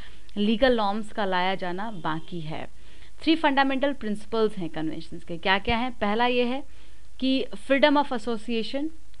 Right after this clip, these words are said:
effective recognition of rights to collective bargaining। महिला है या पुरुष है, कोई भी labor work है,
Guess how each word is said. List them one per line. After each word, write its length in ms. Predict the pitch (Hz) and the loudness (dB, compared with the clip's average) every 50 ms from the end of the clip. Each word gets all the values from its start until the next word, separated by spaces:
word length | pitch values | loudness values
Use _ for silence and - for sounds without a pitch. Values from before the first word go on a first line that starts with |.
| - - | -4 -4
effective 680 | 208 208 - 247 214 208 - - 269 262 214 202 180 | -2 -2 2 0 0 0 0 0 0 0 0 0 -2
recognition 600 | 190 - 220 214 214 208 226 226 226 220 269 262 | 0 2 2 2 2 0 -2 -2 -2 -2 -2 -2
of 160 | 240 240 247 - - | -2 -2 -2 -4 -4
rights 440 | 220 190 185 180 190 190 196 233 240 - | -6 -6 -2 -2 0 0 0 0 -2 -4
to 80 | - | -4
collective 500 | 269 - - 196 180 180 180 - - 202 | -4 -2 -2 -2 -2 -2 -2 -2 -2 -2
bargaining। 500 | 180 165 160 151 151 151 156 147 143 151 - - - - - - - - - - - - - - - - - - - - - | -2 -2 -2 -2 -2 -4 -4 -4 -4 -6 -6 -6 -6 -6 -6 -6 -6 -6 -6 -6 -6 -6 -6 -6 -6 -6 -6 -6 -6 -2 0
महिला 300 | 202 208 233 247 254 262 | 2 4 6 8 8 8
है 200 | 254 247 247 247 | 8 6 4 4
या 100 | 247 240 | 4 2
पुरुष 380 | - - 226 226 240 - - 240 | 2 0 0 0 0 -2 -2 -4
है, 100 | 233 220 | -4 -2
कोई 180 | - 247 269 | 0 0 2
भी 120 | 269 262 254 | 2 2 2
labor 340 | 226 220 214 202 214 226 | 4 4 4 4 2 0
work 280 | 208 202 202 202 202 - | 0 0 0 0 -2 -2
है, 280 | 202 208 202 196 208 | -2 -2 -2 -2 -2